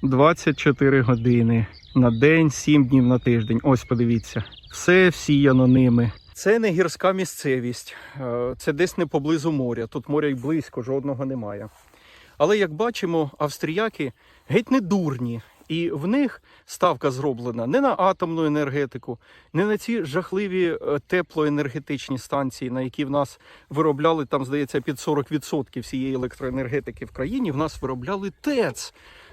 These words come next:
м, які працюють на вуглі, на мазуті, на газі. Це все те, що купує Україна десь за кордоном.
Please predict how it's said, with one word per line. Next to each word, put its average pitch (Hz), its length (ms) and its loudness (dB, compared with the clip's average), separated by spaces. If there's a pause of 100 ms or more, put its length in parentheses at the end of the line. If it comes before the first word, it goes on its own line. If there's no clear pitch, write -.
м, 131 180 -6 (100)
які 147 280 0
працюють 131 500 -4
на 127 80 -4
вуглі, 135 580 -4
на 120 140 -8
мазуті, 131 640 -6
на 120 140 -8
газі. 143 600 0 (520)
Це - 140 -2
все 147 240 0
те, 139 160 -8
що - 200 -10
купує 139 560 -6
Україна 113 680 -8
десь 127 200 -4
за 117 160 -10
кордоном. 120 640 -4